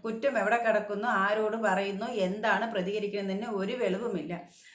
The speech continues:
So അങ്ങനെ സെറ്റിൽ ഇരുന്ന് കാല് മടക്കിയിരിക്കുന്ന ചളി മുഴുവൻ ആകുന്നുണ്ട്. ജിൻഡോ പോയിട്ട് "നീ കാല് താഴ്ത്തിയിരിക്കുന്നു" പറഞ്ഞു. പെണ്ണാണെങ്കിൽ കേൾക്കില്ല. "താ പോടോ,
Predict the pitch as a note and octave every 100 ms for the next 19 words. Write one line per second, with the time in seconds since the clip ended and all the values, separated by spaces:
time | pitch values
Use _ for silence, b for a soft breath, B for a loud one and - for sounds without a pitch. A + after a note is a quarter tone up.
0 | B B F4 F4 D4 D#4 E4 D#4+ D4 A3+
1 | E4+ D4+ C4 C4+ C#4 A#3 A#3 C4 A#3 A3
2 | A3+ A3 A3+ A#3+ B3+ F#3+ A3 A#3 G3+ G#3
3 | G#3 F#3 G3 F#3+ F3+ A3 G3+ A#3 D#4 D4+
4 | B3 A3+ A#3 A3+ A3 G#3+ G#3 G#3+ B3 B3+
5 | A#3+ A#3 G3+ A3+ G#3+ G#3+ G#3 A3+ - D4+
6 | E4 E4+ E4+ D#4+ C#4 A3+ G#3+ A3+ B3 G3+
7 | F#3+ - D#3+ D#3+ - - _ _ _ _
8 | _ _ G#3 B3+ F4 E4+